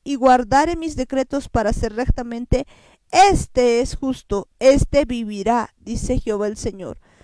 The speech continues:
Mas si engendrar hijo ladrón, derramador de sangre, o que haga alguna cosa de estas, y que no haga las otras, sino que comiere sobre los montes, o violare la mujer de su prójimo,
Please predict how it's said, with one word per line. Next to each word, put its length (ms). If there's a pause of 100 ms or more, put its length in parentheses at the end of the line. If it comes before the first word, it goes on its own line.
(260)
Mas 180
si 100
engendrar 480
hijo 220
ladrón, 420
derramador 500
de 120
sangre, 480
o 80
que 100
haga 160
alguna 320
cosa 360
de 100
estas, 400 (400)
y 100
que 160
no 120
haga 180
las 260
otras, 400
sino 400
que 160
comiere 400
sobre 280
los 200
montes, 460
o 80
violare 400
la 100
mujer 320
de 80
su 160
prójimo, 480